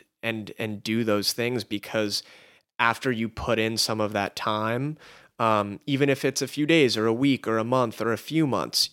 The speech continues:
you know, you'll really get a grasp of exactly what the project is gonna need to move forward. Um, and then you can, you know, go from there. But I think that what's,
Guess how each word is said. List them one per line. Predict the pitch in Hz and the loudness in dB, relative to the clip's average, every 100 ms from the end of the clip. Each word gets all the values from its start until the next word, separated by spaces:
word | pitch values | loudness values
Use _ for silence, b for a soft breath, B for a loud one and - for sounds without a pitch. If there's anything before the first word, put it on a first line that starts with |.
| - | -2
you | 120 | 0
know, | 113 | 0
you'll | 110 127 131 127 | 2 4 6 6
really | 117 117 117 113 - _ - | 4 4 2 0 -6 _ -8
get | 127 120 | 0 2
a | 110 | 2
grasp | 110 110 127 127 - | 2 2 4 2 0
of | 76 98 | -2 0
exactly | 104 113 110 107 113 | -2 0 0 0 0
what | 110 107 104 101 _ b b b _ | 0 2 0 0 _ b b b _
the | 117 117 | -2 0
project | - 113 110 107 104 | 2 4 4 2 -2
is | 104 | -4
gonna | 110 107 101 | -2 -2 -2
need | 101 107 110 104 - _ _ - | -2 -2 0 -2 -4 _ _ -12
to | 117 | -8
move | 107 90 | -4 -4
forward. | - 117 131 - - - - b b b | -2 2 2 0 -8 -12 -20 b b b
Um, | 110 107 95 | 0 2 0
and | 107 | 0
then | 110 104 | 0 0
you | 104 | -4
can, | - - 101 101 | -4 -6 -6 -4
you | |
know, | 101 95 | -4 -4
go | - 101 | -2 -2
from | 101 104 76 | -2 -6 -6
there. | 110 110 - - B B - | -2 -2 -4 -10 B B -2
But | 123 | 2
I | 113 | 2
think | - 123 117 - - - - | 2 -2 -2 -6 -20 -20 -10
that | 117 107 101 - _ _ _ _ _ _ _ _ | -2 2 2 -2 _ _ _ _ _ _ _ _
what's, | 113 120 - - - | -2 -2 0 -2 -4